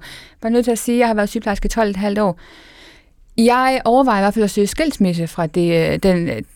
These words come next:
det giftermål, jeg har med, med regionen, fordi jeg synes ikke, det er fedt at være sygeplejerske længere. Jeg vil gerne have nogle flere kollegaer. Jeg kunne godt tænke mig, at vi også, når vi nu snakker det der med deltid og normering og op i tid og ned i tid,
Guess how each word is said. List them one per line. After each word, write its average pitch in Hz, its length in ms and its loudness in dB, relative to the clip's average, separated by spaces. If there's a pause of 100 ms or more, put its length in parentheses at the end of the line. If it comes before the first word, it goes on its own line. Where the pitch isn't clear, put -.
(240)
det 185 160 4
giftermål, 175 460 2
jeg 165 140 2
har 175 180 0
med, 156 200 -2
med 160 160 0
regionen, 156 540 -2
fordi 170 260 -4
jeg 190 120 0
synes 196 140 0
ikke, 226 160 0
det 180 60 -2
er 165 40 -4
fedt 165 160 -4
at 160 80 -4
være 156 100 -6
sygeplejerske 165 580 -6
længere. 160 340 -2 (380)
Jeg 214 220 2
vil 214 100 -2
gerne 214 260 0
have 214 260 0 (280)
nogle 185 140 -4
flere 214 260 -2
kollegaer. 247 680 0 (580)
Jeg 220 140 2
kunne 226 100 -4
godt 233 260 0
tænke 240 260 0
mig, 254 80 4
at 208 80 -2
vi 196 80 -4
også, 202 360 0
når 196 160 -4
vi 175 120 0
nu 214 160 4
snakker 190 380 0
det 202 120 -2
der 220 80 4
med 185 120 0 (100)
deltid 220 460 0
og 156 80 -6
normering 202 600 2
og 151 60 -6
op 208 200 0
i 214 40 -4
tid 196 200 -6
og 165 80 -2
ned 240 220 4
i 214 40 -6
tid, 220 280 -4